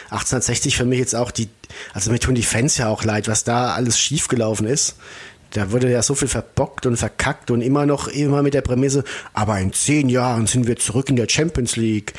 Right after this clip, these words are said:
Und, äh, ja, die müssen einfach froh sein, wenn sie in zehn Jahren überhaupt noch spielen dürfen, so irgendwie.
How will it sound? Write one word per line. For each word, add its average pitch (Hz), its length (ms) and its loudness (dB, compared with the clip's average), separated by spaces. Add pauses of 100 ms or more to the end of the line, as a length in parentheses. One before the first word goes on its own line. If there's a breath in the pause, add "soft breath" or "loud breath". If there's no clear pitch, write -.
(300 loud breath)
Und, 107 400 0
äh, 98 280 -2
ja, 92 280 -2
die 101 320 -2
müssen 113 240 2
einfach 117 240 0
froh 123 180 2
sein, 131 160 2
wenn 131 80 2
sie 123 80 2
in 123 80 2
zehn 123 220 0
Jahren 123 160 0
überhaupt 120 220 0
noch 135 200 -2
spielen 143 680 0
dürfen, 110 340 0
so 104 260 0
irgendwie. 107 420 0